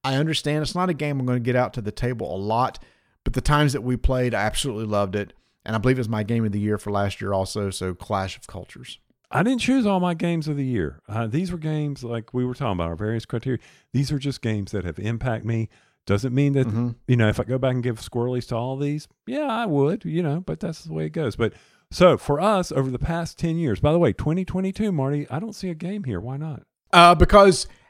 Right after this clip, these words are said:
Speaker 1: everybody needs to watch or listen for our Squirrely Awards. It's gonna be coming sometime probably in Q one of next year,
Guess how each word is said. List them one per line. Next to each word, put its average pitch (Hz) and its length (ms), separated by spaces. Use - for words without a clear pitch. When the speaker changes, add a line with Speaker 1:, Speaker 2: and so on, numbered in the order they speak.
Speaker 1:
everybody 269 640
needs 247 280
to 208 80
watch 262 720
or 113 200
listen 151 600
for 165 260
our 160 160
Squirrely 277 540
Awards. 165 340
It's 127 80
gonna 147 100
be 139 120
coming 139 520
sometime 185 720
probably 135 500
in 107 100
Q 185 420
one 170 260
of 151 160
next 190 400
year, 277 340